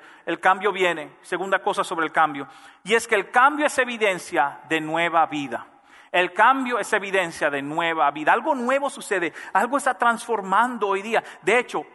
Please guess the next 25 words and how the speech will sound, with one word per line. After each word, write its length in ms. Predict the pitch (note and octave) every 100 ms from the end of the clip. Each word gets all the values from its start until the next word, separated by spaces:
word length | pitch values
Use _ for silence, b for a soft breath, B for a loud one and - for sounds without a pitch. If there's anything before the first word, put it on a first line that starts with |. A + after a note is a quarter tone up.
| -
hoy 440 | A#3 C#4+ D4 C#4+ -
es 220 | G3+ F#3+
el 140 | G#3+
primer 500 | - G3+ F#3 G3+ B3
día 220 | G#3 F#3+ E3+
de 60 |
los 160 | F3 -
últimos 420 | G3 G3 F#3 -
tres 240 | G#3 A#3 G#3
meses. 340 | F3 D#3 D3+
Mire 220 | F3 G3+
qué 100 | G3+
cosa 240 | G3+ F#3+ G#3+
sucedió 380 | A3+ A3+ A3+
hoy 60 | G3+
día. 160 | D#3+ D#3+
Si 100 | D#3
se 100 | E3+
despertó 320 | D#3 E3+ F3+
tempranito, 600 | G3+ F#3 G3+ E3+ D3+ D3+ B B B
estaba 480 | D3+ - E3+ F#3+ F#3
más 260 | E3+ F#3 -
frío 340 | - F#3 B3+
el 80 | C4
clima 440 | C4 C#4+ E4 F4+